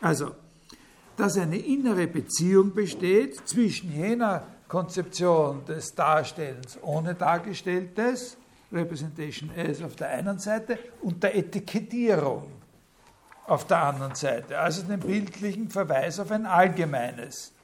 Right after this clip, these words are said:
Warum? Ist eigentlich klar, denn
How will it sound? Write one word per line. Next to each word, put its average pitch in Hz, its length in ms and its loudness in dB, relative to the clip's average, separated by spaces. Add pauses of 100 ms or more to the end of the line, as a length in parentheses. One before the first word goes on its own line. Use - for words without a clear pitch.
(440)
Warum? 208 580 8 (1120)
Ist 208 140 2
eigentlich 220 500 2
klar, 151 480 4 (240)
denn 202 160 0